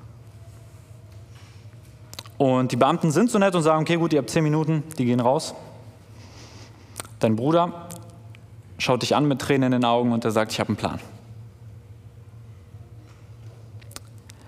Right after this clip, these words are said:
Wir tauschen unsere Pässe, wir tauschen unsere Klamotten, wir sehen genau gleich aus. Das wird keiner merken. Du hast Familie zu Hause, du hast Kinder zu Hause, du fliegst nach Hause, ich bleib hier.“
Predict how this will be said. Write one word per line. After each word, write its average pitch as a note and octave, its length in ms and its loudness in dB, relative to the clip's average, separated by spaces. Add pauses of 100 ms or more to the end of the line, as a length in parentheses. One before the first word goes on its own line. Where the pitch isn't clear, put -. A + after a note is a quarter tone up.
(120)
Wir B2+ 100 -2
tauschen D#3+ 300 4
unsere A#2+ 200 2
Pässe, C3 340 -4 (1500)
wir B2 120 0
tauschen C#3 300 2
unsere B2 220 0
Klamotten, A2+ 540 0 (680)
wir A#2+ 140 2
sehen B2+ 260 2
genau C3 300 2
gleich A2 320 0
aus. - 300 -6 (760)
Das - 160 -6
wird - 140 -4
keiner A#2+ 320 0
merken. G#2 360 -4 (1700)
Du D3 140 4
hast D#3+ 120 0
Familie D3+ 380 2
zu D#3 200 -2
Hause, D3+ 320 0 (100)
du B2+ 100 0
hast A#2+ 140 0
Kinder C#3 240 2
zu B2+ 140 -2
Hause, A2+ 160 0
du B2+ 100 -2
fliegst - 260 -4
nach A#2 100 2
Hause, A2+ 200 0
ich A2 100 -4
bleib G2 180 -6
hier.“ - 160 -8